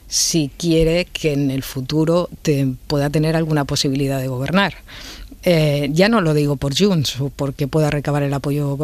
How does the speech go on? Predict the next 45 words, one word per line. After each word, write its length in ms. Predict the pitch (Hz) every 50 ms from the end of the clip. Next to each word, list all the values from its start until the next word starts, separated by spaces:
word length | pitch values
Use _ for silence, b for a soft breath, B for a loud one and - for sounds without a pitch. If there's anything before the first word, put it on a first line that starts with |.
| 131 156
de 280 | 151 143 135 143 139
Junts, 340 | 143 156 175 190 196 - -
que 120 | - 151
yo 100 | 139 139
creo 180 | 127 147 156 151
que 200 | - 156 147 139
para 240 | 131 - 143 131 131
eso 220 | 151 - - 160 143
fa-, 140 | 156 - -
hace 180 | 160 - 165
falta 400 | - - 156 - 151 151 151 143 B B B B B
que 240 | - 185 170 156 - - - -
recorrer 500 | 185 196 175 - 175 170 - 180 180 175
bastantes, 600 | 165 170 - - 180 170 165 - 170 165 147 - B B B B B B B B
bastantes 760 | - 175 160 - - 175 175 151 - 175 170 165 160 147 -
etapas 380 | 160 - 165 143 - 156 143 165
más, 340 | 175 190 190 165 - - B B B B B B
sino, 260 | - - 175 170 143
por 120 | - 151
ejemplo, 280 | 143 - 156 147 185 190
con 120 | 208 202
el 120 | 180 147 -
P 100 | 147 135
N 120 | 127 139
V. 320 | 160 175 156 143 127 151 - B B B B
Es 120 | - 160 147
decir, 360 | 160 156 - 160 151 - -
con 200 | - 165 160 160
el 100 | 160 143
P 120 | - 170
N 120 | 165 175 180
V 320 | 180 175 208 202 - - -
es 200 | 185 170 - -
prácticamente 640 | - - 165 170 - - 185 - 165 165 156 - 156
imposible 580 | 147 - 151 - - 165 160 151 143 143 135 - - -
que 120 | - - 143
el 80 | 127
P 140 | - - 143
P 260 | - - 170 175 156 - 165 165 143 135 143 127 123
llegue 200 | 143 139 139 147
a 40 |
un 100 | 143 147
acuerdo 440 | 147 143 - 160 160 160 165 196 202 - -
si 400 | - - - - - - 151 151
antes 520 | 147 156 156 147 - - 185 196 - -